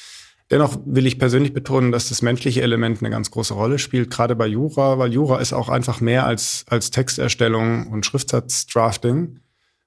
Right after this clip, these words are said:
sondern auch zum Beispiel Negotiation oder Plädoyers halten.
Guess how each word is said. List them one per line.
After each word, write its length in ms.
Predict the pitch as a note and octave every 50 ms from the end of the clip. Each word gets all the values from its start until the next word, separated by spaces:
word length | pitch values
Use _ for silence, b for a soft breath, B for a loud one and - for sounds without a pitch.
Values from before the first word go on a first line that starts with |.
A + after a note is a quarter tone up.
| _ _
sondern 260 | - - A#2 A#2 A#2 G#2+
auch 120 | A2 G#2
zum 140 | - - A2+
Beispiel 240 | A2 - - A2+ G#2+
Negotiation 920 | A2 G#2+ A2 A2+ B2 B2 - B2 A2+ A2+ A2+ A2 - A2+ A2 A2 A2 A2
oder 180 | G#2 G2 G2
Plädoyers 560 | - - A2+ G2+ G#2 G#2 G#2 A#2 B2 - -
halten. 680 | A2+ A2+ G#2+ G#2+ G#2 G#2+ - A2 A2 A2 A2+ A2+ A2 _